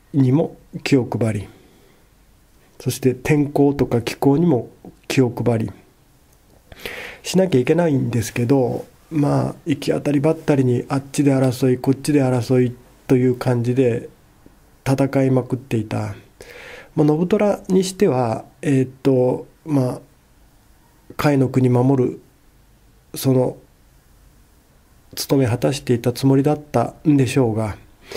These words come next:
戦はやみくもにやるものではありません。そこで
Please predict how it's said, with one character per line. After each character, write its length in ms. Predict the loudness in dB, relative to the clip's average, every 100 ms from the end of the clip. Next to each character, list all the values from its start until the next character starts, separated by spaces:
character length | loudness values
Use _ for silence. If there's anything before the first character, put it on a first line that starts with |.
| -16 -20 -20 -4
戦 320 | -4 0 0
は 80 | 2
や 100 | 2
み 140 | 0
く 120 | 2 2
も 100 | 4
に 100 | 2
や 100 | 2
る 80 |
も 140 | 0 0
の 80 | 0
で 100 | 0
は 200 | -2 -4 -18 _
あ 80 | -4
り 100 | -4
ま 120 | -4
せ 160 | -6
ん。 180 | -8 -10 -14 -20 _ _ -8
そ 160 | -4
こ 120 | 0 0
で 160 | 0